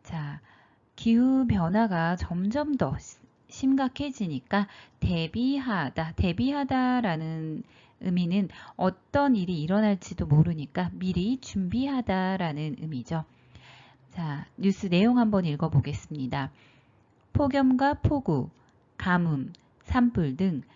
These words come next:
지구촌 곳곳은 기상이변으로 몸살을 겪고 있습니다. 자, 폭염, 음, 날씨가 굉장히 기온이 올라가는 상태, 그리고 비가 많이 오고, 오랫동안 비가 오지 않고,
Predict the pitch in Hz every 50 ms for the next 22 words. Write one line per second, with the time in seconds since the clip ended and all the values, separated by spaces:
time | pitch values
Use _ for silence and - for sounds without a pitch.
0 | - - _ _ _ _ - - 226 214 226 226 226 - 247 247 233 233 233 -
1 | 175 - - - - 165 156 - - 180 202 247 269 277 - - - 208 214 -
2 | 262 262 262 247 - 175 180 170 214 196 185 165 156 151 165 180 175 160 160 175
3 | 185 190 202 - 214 190 180 208 247 247 233 196 - - 190 185 165 - - -
4 | 160 147 135 123 110 139 143 139 - - - - - - - - - _ _ -
5 | 175 147 - - - 311 277 - 277 226 - - - - _ _ - - - -
6 | - 202 196 180 170 156 156 165 180 190 196 - - 226 214 202 208 - 202 202
7 | 214 226 240 247 277 269 262 240 202 170 180 196 185 175 175 - _ _ _ _
8 | _ _ _ _ _ _ _ _ - - - 220 214 208 202 196 175 160 165 180
9 | 190 185 185 175 165 160 160 160 156 160 160 165 165 - - 214 196 185 185 180
10 | 175 - - 185 147 160 214 269 294 - - - - - - _ - - 160 147
11 | 131 147 135 - - 180 208 202 190 180 156 139 143 151 156 151 135 110 - -
12 | 127 143 - - - - - - - - - 185 180 180 208 262 311 330 - -
13 | - 277 254 240 220 202 - 165 - 160 147 143 143 131 - - 147 139 135 131
14 | 139 - - - 127